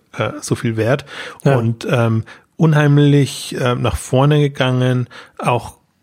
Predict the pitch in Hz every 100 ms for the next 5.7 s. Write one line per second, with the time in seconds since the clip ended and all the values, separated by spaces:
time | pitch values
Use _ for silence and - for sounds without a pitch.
0 | _ - 147 165 165 - 131 131 120 -
1 | 113 - 127 147 170 170 - - - -
2 | 160 135 165 _ - 151 135 143 120 -
3 | 123 139 143 - 139 131 - - 135 135
4 | 135 123 - - 123 131 - - 135 -
5 | 120 120 123 - - 135 131